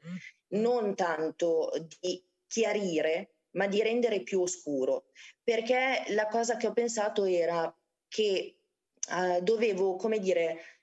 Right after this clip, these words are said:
Speaker 2: non dare la direzione, ma disseminare delle tracce, cosa che poi ha anche, come dire, connotato il genere di questa documentazione ibrida, perché nessuno dice che una documentazione non possa rientrare in un discorso di generi filmici.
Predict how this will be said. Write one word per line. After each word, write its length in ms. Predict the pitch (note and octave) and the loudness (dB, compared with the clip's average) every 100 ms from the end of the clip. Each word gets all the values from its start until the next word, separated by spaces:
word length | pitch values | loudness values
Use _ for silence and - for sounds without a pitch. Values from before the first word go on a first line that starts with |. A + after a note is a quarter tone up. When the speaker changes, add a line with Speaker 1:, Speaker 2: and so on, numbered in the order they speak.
| _ - | _ -4
Speaker 2:
non 400 | B3 E4 D#4 G#3+ | 0 2 0 0
dare 300 | F#3+ F3 F3 | 0 2 2
la 120 | F3+ | 0
direzione, 840 | F3 G3+ A3 - G#3 F#3+ F#3+ G3+ | 2 0 -2 -4 0 0 2 0
ma 120 | F#3+ | 0
disseminare 680 | E3+ F3+ F3+ F3+ E3+ D#3 D#3+ | -2 -4 -2 0 0 0 0
delle 240 | D#3 D#3 | 0 -2
tracce, 720 | D#3 D3 C3 - - D3 C3 - | -2 -2 -2 -6 -4 -2 -2 -2
cosa 240 | C4+ D4+ | -2 -2
che 140 | G3 | -2
poi 260 | A3 B3+ A#3 | 0 0 2
ha 120 | E3 | 2
anche, 520 | F3 G3 G3 G#3 F#3+ F3+ | 0 -2 0 0 0 0
come 180 | F3+ | -2
dire, 220 | F3+ E3+ D#3+ | 2 0 0
connotato 560 | G#3 G#3 G#3 C#4+ C#4+ | -2 0 0 -2 0
il 220 | G3+ F#3 | -2 -2
genere 500 | E3+ A#3 F#3 D#3 D3+ | 0 0 0 0 0
di 140 | D3+ D#3 | -2 -4
questa 300 | E3+ - D#3+ | -4 -2 -4
documentazione 840 | D#3+ - E3+ D#3+ D#3+ D#3+ F#3 F#3 | -4 -2 -2 -2 -4 -4 -2 0
ibrida, 500 | D#3+ D#3+ C#3+ C#3+ C#3+ | 0 -2 -4 -2 -2
perché 260 | C3+ D3 F3 | -2 -4 -2
nessuno 560 | - - D4+ A3 D3+ - - _ | -2 -4 -2 0 -2 -6 -20 _
dice 380 | E3+ A3+ A3+ F#3 | -6 -4 -2 -2
che 100 | E3+ | 0
una 180 | E3 E3 | 0 0
documentazione 720 | E3 F3 E3+ E3+ F3 A#3 A#3+ | -2 -2 -2 -2 -2 -2 0
non 200 | E3 D3+ | -2 -2
possa 260 | E3 - F3+ | -4 -2 0
rientrare 480 | E3 D#3+ F3+ F#3 | 0 0 0 0
in 80 | F#3 | 0
un 140 | D#3+ D#3+ | -2 -4
discorso 520 | D#3 - F3+ - E3 | -8 -4 -4 -2 -4
di 140 | D#3+ | -4
generi 420 | D#3 F#3 F3+ E3 | -4 0 0 -2
filmici. 760 | - G3 D3+ C3+ C#3 - C#3+ | -2 -4 -2 -2 -4 -4 -6